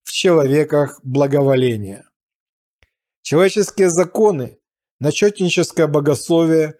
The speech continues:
материалистическая медицина и чрезмерно раздутая санитария связывают по рукам и ногам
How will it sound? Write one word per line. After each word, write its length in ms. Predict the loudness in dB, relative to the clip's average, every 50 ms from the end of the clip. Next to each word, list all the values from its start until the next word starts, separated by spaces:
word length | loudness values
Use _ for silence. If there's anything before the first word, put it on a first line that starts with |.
| _ _ _ _ _ _ -6
материалистическая 1000 | -4 -4 -2 0 0 2 2 0 0 0 -4 -4 -2 -2 -2 -4 -2 -2 -2 0
медицина 840 | 0 0 0 0 -2 -2 -2 0 0 0 0 0 -4 -8 -10 -14 _ _
и 100 | _ -8
чрезмерно 720 | -6 -4 -4 -4 -2 -2 0 0 2 2 2 0 0 0 2
раздутая 600 | 2 0 -2 -2 -2 -2 -2 0 0 -2 -2 -2
санитария 920 | -2 -4 -4 -4 -2 -4 -2 -2 -2 -2 0 0 0 -2 -4 -6 -12 _ _ _ _ _ _ _ _
связывают 680 | _ -10 -4 0 2 2 2 2 2 2 0 0 0 0
по 80 | 0 0
рукам 420 | 0 0 0 0 0 2 2 0
и 40 | -2
ногам 460 | -2 -2 -2 0 0 0 0 -2 -4